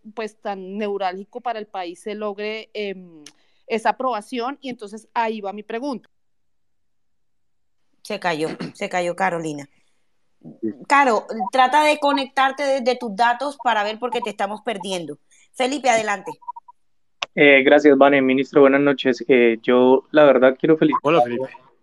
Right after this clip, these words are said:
Speaker 4: quiero felicitarlo por, por haber aceptado este espacio, pero además porque siento que fue demasiado notorio el cambio o la transición que hubo, que hubo, eh, en el ministerio desde que usted lo asumió.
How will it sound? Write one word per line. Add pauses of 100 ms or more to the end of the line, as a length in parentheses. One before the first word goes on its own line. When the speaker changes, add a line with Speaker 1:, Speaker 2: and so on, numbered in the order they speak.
(380)
Speaker 4:
quiero
felicitarlo
por, (100)
por
haber
aceptado
este
espacio, (580)
pero
además
porque
siento
que
fue (180)
demasiado
notorio
el
cambio (460)
o
la
transición
que
hubo, (160)
que
hubo, (600)
eh, (380)
en
el
ministerio
desde
que
usted
lo
asumió.